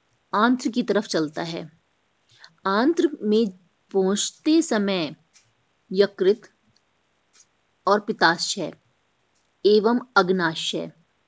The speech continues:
ये सभी मिलकर भोजन को क्षारीय बना देते हैं। अग्नाशय एक बड़ी ग्रंथि है जो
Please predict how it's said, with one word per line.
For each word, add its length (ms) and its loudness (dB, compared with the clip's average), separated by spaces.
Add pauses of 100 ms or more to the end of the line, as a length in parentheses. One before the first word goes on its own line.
(240)
ये 220 2
सभी 340 2
मिलकर 560 0 (320)
भोजन 640 0
को 320 2
क्षारीय 640 0
बना 300 -2
देते 300 -8
हैं। 220 -8 (1600)
अग्नाशय 560 0
एक 160 -2
बड़ी 240 0
ग्रंथि 460 0
है 280 -6 (480)
जो 540 8